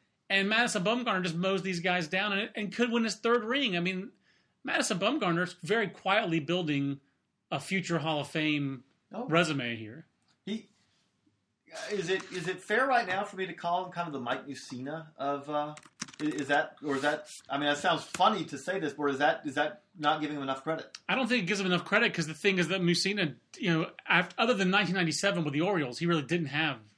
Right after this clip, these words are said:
Speaker 1: postseason success. He was okay with the Yankees, but he never won a ring. So I see what you're saying, like, a great pitcher who wasn't, didn't get a Cy Young Award or didn't get his due. I kinda see what you're saying, but I think, I, I think it's different. I think he's just emerging from the shadows of the guys on his own team.
Speaker 2: Well, 'cause he had,
Speaker 1: That's
Speaker 2: I
Speaker 1: the
Speaker 2: mean,
Speaker 1: thing,
Speaker 2: 'cause
Speaker 1: 'cause
Speaker 2: again,
Speaker 1: of
Speaker 2: it was
Speaker 1: Lincecum and
Speaker 2: Lincecum and
Speaker 1: Cain.
Speaker 2: Cain.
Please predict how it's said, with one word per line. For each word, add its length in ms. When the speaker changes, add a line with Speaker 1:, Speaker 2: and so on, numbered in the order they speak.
Speaker 1:
postseason 440
success. 640
He 80
was 200
okay 360
with 120
the 80
Yankees, 260
but 80
he 40
never 220
won 200
a 60
ring. 460
So 420
I 80
see 180
what 160
you're 80
saying, 420
like, 280
a 80
great 320
pitcher 220
who 100
wasn't, 400
didn't 220
get 280
a 80
Cy 220
Young 220
Award 320
or 80
didn't 400
get 120
his 120
due. 180
I 60
kinda 260
see 60
what 80
you're 80
saying, 320
but 100
I 100
think, 300
I, 160
I 100
think 140
it's 100
different. 300
I 20
think 140
he's 320
just 200
emerging 640
from 160
the 80
shadows 400
of 80
the 60
guys 240
on 80
his 100
own 180
team. 400
Speaker 2:
Well, 120
'cause 100
he 100
had, 120
Speaker 1:
That's 140
Speaker 2:
I 20
Speaker 1:
the 80
Speaker 2:
mean, 80
Speaker 1:
thing, 100
Speaker 2:
'cause 120
Speaker 1:
'cause 120
Speaker 2:
again, 100
Speaker 1:
of 60
Speaker 2:
it 40
was 200
Speaker 1:
Lincecum 280
and 100
Speaker 2:
Lincecum 160
and 100
Speaker 1:
Cain. 60
Speaker 2:
Cain. 360